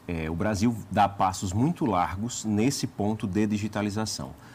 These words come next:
Desde que foi criado o Meu I N S S e desde que foi criado também o um três cinco, eles representam atendimentos superiores ao atendimento presencial. Até o início do ano passado, o I N S S tinha esse flanco em que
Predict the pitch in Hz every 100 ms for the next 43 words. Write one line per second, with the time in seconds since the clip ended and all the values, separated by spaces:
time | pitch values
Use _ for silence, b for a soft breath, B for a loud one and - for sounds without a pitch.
0 | B B 95 110 160 160 165 - 135 127
1 | 101 92 90 95 92 95 - 92 73 73
2 | - 110 95 120 127 - 120 101 98 95
3 | 92 87 107 131 95 92 117 110 - 110
4 | 107 113 110 117 95 101 101 110 110 101
5 | 92 - - - 156 156 135 104 107 107
6 | 107 113 104 101 98 101 95 101 - 73
7 | - - B B B B - 98 131 156
8 | 139 110 104 101 90 90 82 82 - 104
9 | 92 78 92 98 95 107 95 98 98 110
10 | 107 - - 113 113 113 104 - 95